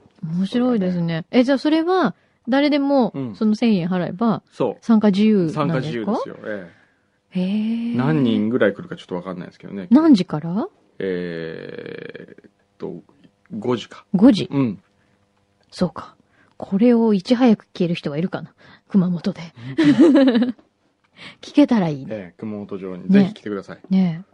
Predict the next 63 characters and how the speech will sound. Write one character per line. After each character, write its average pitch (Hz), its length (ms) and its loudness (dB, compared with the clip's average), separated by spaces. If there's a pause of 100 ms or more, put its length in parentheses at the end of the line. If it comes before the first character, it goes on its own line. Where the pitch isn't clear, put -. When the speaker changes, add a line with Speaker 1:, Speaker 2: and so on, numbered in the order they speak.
Speaker 1:
く 381 120 0
ま 359 120 2
モ 190 140 2
ン 170 80 -6
来 - 140 -4
る？ - 240 -8
Speaker 2:
も 151 200 0
ち 226 160 -4
ろ 165 120 0
ん。 90 80 -12
Speaker 1:
く - 160 -2
ま 403 200 6
モ 269 120 6
ン 277 40 0
来 311 100 2
る？ 247 200 4
Speaker 2:
も 202 60 2
う 196 80 4
く 226 40 0
ま 233 220 -2
モ 214 220 2
ン 185 220 0
ね、 180 380 2 (600)
ス - 160 -20
ケ 220 220 0
ジ 185 220 -4
ュ 208 100 2
ー 185 80 2
ル 147 60 -2
が 117 120 -4
も 110 140 -10
う 117 40 -8
な 139 240 0
い 247 120 2
ん 180 60 0
で 349 100 0
す - 120 -4
よ。 - 80 2 (260)
Speaker 1:
<laughs> - 260 -4
く 494 180 6
ま 269 140 6
モ 262 100 4
ン 381 40 2
忙 - 20 0
し 370 40 -4
い。 - 40 -4
Speaker 2:
本 247 140 6
当 202 60 0
に。 440 60 -2 (520)
く 226 220 0
ま 262 200 2
モ 185 260 2
ン 143 120 -2
は 131 140 2 (280)
超 285 260 4
忙 170 320 4
し 127 140 -8
い - 20 -4
よ。 92 200 -8
Speaker 1:
い 240 40 0
や、 226 140 2
も 240 140 2
う - 40 -6